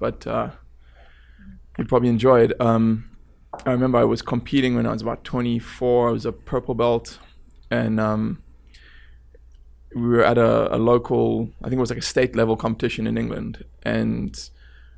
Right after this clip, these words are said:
I was fighting a guy from another team that our school had a kind of a rivalry with, and, uh, it was a really tough match, and I managed to win at the last possible second. And I remember all my teammates came and, like, they would just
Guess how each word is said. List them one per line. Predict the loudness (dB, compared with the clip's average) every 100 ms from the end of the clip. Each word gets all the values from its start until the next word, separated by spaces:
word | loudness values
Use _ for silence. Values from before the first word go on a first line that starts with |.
| -20 -20 -6
I | 0 2
was | 2 -2
fighting | 0 2 2 0
a | -4 -6 -12 -20 -18 -4
guy | 2 4 2
from | 0 -4 -2 -6 -4
another | 0 2 0
team | -2 -4 -2
that | 0
our | -2
school | -2 -4 -2 -2
had | -2
a |
kind | -4 -2 -2
of | 0
a |
rivalry | 2 2 2 0 -2 -2
with, | -4 -6 -12 -20 -18 -6
and, | -4 -2 -2
uh, | -2 -4 -8 -18 -20 -20 -20 -20 -20 -20 -20 -20 -12
it | -6
was | 0
a | 4
really | 6 4
tough | 2 0 2
match, | 4 4 0 -10 -8
and | -2 0 0 -2 -4 -8 -16 -18 -8
I | -2
managed | 0 4 4 2 -2
to | -2
win | 0
at | 0
the | 0
last | 2 2 0
possible | -6 -6 -6 -8
second. | -4 -4 -4 -6 -6
And | -4 -4
I |
remember | -4 -2 -2
all | 0 2
my | 2 -2
teammates | -6 -12 -10 -12
came | -6 -4 -4
and, | -6
like, | -10 -8
they | -6
would | -4
just | -6